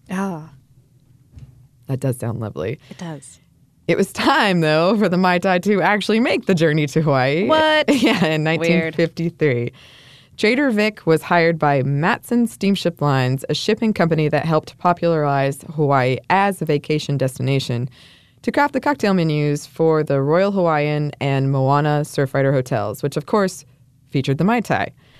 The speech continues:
Speaker 2: To make the drink more appealing to tourists, Trader Vic added orange and pineapple juices for a sweeter cocktail at Waikiki's Royal Hawaiian Hotel in nineteen fifty-four. And that became a standard, replacing the original, less sweet Mai Tai.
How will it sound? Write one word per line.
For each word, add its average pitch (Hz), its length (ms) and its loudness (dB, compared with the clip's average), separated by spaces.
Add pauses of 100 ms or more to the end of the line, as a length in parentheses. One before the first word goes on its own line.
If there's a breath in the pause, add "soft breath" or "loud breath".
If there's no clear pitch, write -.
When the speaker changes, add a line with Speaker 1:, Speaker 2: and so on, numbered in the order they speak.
(380 soft breath)
Speaker 2:
To - 120 -2
make 175 180 2
the 170 60 -2
drink 160 220 0
more 151 120 0
appealing 151 340 2
to 139 120 -10
tourists, 175 840 0
Trader 165 260 2
Vic 147 280 0
added 135 380 2
orange 131 460 0
and 127 160 -6
pineapple 156 440 -2
juices 127 580 -4
for 120 180 -2
a 117 60 -2
sweeter 120 320 -4
cocktail 160 720 -2 (320 loud breath)
at 143 260 0
Waikiki's 143 680 -2
Royal 139 280 2
Hawaiian 131 360 0
Hotel 123 400 -2
in 120 120 -6
nineteen 120 280 -6
fifty-four. - 500 -6 (440 soft breath)
And 139 200 -2
that 180 140 2
became 185 240 -2
a 180 40 0
standard, 175 480 0
replacing 139 440 -2
the 123 80 0
original, 131 500 -2 (220 soft breath)
less 185 200 -2
sweet - 380 -12 (100)
Mai 90 140 -6
Tai. - 280 -14